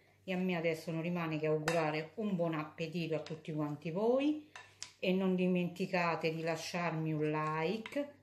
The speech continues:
di commentare, di iscrivervi se è la prima volta che capitate qui sul canale. Se invece volete le notifiche, ce l'ha sempre la campanellina, e nell'info box vi trascrivo gli ingredienti.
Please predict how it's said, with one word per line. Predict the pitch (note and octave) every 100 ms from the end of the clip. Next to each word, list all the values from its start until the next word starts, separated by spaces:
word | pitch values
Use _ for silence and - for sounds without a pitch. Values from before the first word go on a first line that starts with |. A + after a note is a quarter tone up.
| -
di | F#3+
commentare, | F#3+ E3+ D#3+ D#3 D3+ - D3+ D3+ D#3 F3 F#3+ G3
di | F#3+
iscrivervi | F#3 - F3+ F#3 E3+ D#3+ D#3 D#3
se | E3+
è | D#3
la |
prima | D3+ D#3+ D#3+
volta | D#3+ D#3 D#3+
che | D3+
capitate | - D#3+ D#3 D3 D3+
qui | - D#3
sul | D3+ -
canale. | E3+ E3+ G#3 A#3 B3 C4+ C#4 - - - -
Se | - G3
invece | F3+ F3 F3 F3 -
volete | E3 E3 E3 E3+
le | E3
notifiche, | E3+ E3+ F#3+ F3+ F3+ D#3+
ce | D3+ D#3+
l'ha | D3+ -
sempre | F3 D#3+ D#3
la | D#3 D#3
campanellina, | D#3 D3+ E3 F3 G#3+ C#4 C#4 C4+ -
e |
nell'info | A3 A3 G#3+ G#3 -
box | A3+ G3 F#3+ - - A3+ - - _ -
vi | G3
trascrivo | A3 C4+ - G3 F3+ F3
gli | E3+
ingredienti. | F3 F3 E3+ D#3+ E3 D#3+ D#3+ D#3 F3 F3+